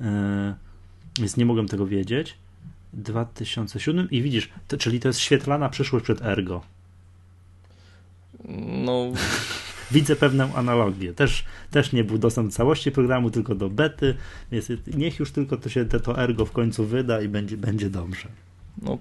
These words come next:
Speaker 2: tego, tego życzymy Pawłowi, ale jak tak właśnie sobie patrzę, mm, dobrze, pojawi się Ergo jeden zero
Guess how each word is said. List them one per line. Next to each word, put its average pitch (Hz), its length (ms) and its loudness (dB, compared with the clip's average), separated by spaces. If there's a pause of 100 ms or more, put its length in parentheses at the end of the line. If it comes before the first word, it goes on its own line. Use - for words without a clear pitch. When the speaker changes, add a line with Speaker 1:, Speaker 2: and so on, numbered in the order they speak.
(140)
Speaker 2:
tego, 135 300 2
tego 131 300 -2
życzymy 117 420 -2
Pawłowi, 120 560 -2
ale 117 400 2 (120)
jak 117 240 -2
tak 117 200 -4
właśnie 120 320 -2
sobie 110 240 -2
patrzę, 120 600 -2 (560)
mm, 110 600 2
dobrze, 123 300 2
pojawi 117 380 2
się - 180 -2
Ergo 110 580 0 (420)
jeden 113 320 4
zero 113 540 4